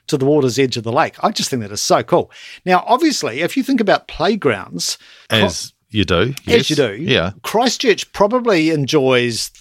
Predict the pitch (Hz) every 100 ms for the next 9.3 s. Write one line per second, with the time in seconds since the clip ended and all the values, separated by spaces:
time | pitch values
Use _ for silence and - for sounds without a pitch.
0 | - 135 143 110 143 131 - 120 107 123
1 | 120 113 - 147 - 143 113 107 127 113
2 | 117 110 107 110 101 131 170 233 220 107
3 | 85 - 123 107 110 113 113 123 143 190
4 | 262 - 95 90 113 - 156 156 151 160
5 | 190 262 233 135 165 151 156 220 - 180
6 | 123 - 165 160 131 98 117 139 - 135
7 | 123 151 139 143 - 117 127 - 120 131
8 | - 120 - 135 143 110 104 104 113 113
9 | 107 104